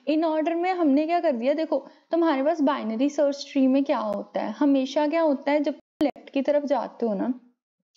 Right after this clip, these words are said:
ठीक है, तो वो क्या होता है, तुम्हारे पास छोटी values होती हैं, ठीक है, Right की तरफ क्या होती हैं, बड़ी values होती हैं। तो हमने इसको वैसे values में store कर लिया हमने set में।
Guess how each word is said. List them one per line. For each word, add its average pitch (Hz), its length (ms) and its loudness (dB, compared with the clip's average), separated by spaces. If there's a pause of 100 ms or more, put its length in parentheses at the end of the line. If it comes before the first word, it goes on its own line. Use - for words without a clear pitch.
(180)
ठीक 269 140 -2
है, 302 120 0 (400)
तो 381 60 0
वो 320 200 2
क्या 359 140 0
होता 330 240 2
है, 320 60 2
तुम्हारे 302 380 -2
पास 403 340 -6
छोटी 294 460 0
values 226 400 -2
होती 196 380 -4
हैं, 190 120 -2
ठीक 233 140 -2
है, 294 80 2
Right 247 360 -2
की 285 80 0
तरफ 311 260 -4
क्या 320 120 0
होती 294 240 -2
हैं, 359 220 2
बड़ी 254 260 2
values 214 420 -2
होती 196 320 -6
हैं। 285 80 -6 (340)
तो 359 60 -4
हमने 370 280 0
इसको 440 320 -4
वैसे 302 460 -2
values 247 500 -2
में 277 140 4
store 240 400 -2
कर 233 180 -4
लिया 196 340 -4 (300)
हमने 220 300 0
set - 300 -4
में। 277 180 -4